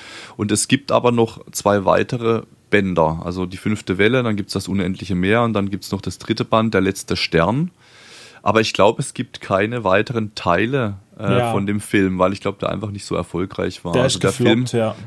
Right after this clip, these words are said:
Speaker 1: genau, der Film hört auch sehr offen auf, muss man sagen. Also es spricht eigentlich für einen Mehrteil, aber ich glaub eben, wie du sagst, der hat gefloppt. Das ist jetzt mittlerweile ja sieben Jahre her und man, äh, man hat keinen zweiten oder dritten Teil jetzt gesehen oder irgendwas davon gehört. Die Story an sich finde ich ganz gut.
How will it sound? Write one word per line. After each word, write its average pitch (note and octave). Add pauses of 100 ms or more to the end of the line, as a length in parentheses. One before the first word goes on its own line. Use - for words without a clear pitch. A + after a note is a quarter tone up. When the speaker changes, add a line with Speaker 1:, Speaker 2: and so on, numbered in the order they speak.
Speaker 1:
genau, G2+
der G#2
Film A#2
hört A#2+
auch G#2+
sehr - (220)
offen A2
auf, A2
muss D3+
man C#3+
sagen. C#3+
Also G#2
es G2+
spricht -
eigentlich C3+
für -
einen B2+
Mehrteil, A#2
aber G2+
ich G2
glaub G2
eben, G#2+
wie G#2
du G2+
sagst, F#2+
der F#2+
hat -
gefloppt. -
Das G2+
ist G2+
jetzt - (400)
mittlerweile G2+
ja G2+
sieben A2+
Jahre G2
her F#2+
und G#2
man, G2
äh, A#1+
man F#2+
hat G2+
keinen G2+
zweiten G2+
oder F#2+
dritten G#2
Teil F#2+
jetzt F2+
gesehen G2+
oder F2+
irgendwas F#2
davon F#2
gehört. F#2
Die A2+
Story C3+
an C3+
sich C#3
finde D3+
ich -
ganz G#2
gut. D3+